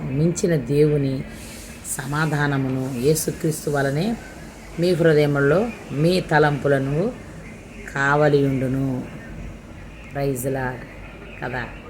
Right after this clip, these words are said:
కావలి ఉండును. మన ప్రభువైన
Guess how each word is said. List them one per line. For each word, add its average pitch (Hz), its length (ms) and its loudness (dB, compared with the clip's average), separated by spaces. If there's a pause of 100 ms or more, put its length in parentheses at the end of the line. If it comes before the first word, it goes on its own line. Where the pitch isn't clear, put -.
(1300)
కావలి 135 340 -2
ఉండును. 123 400 -4 (1200)
మన 147 140 -2 (120)
ప్రభువైన 151 440 4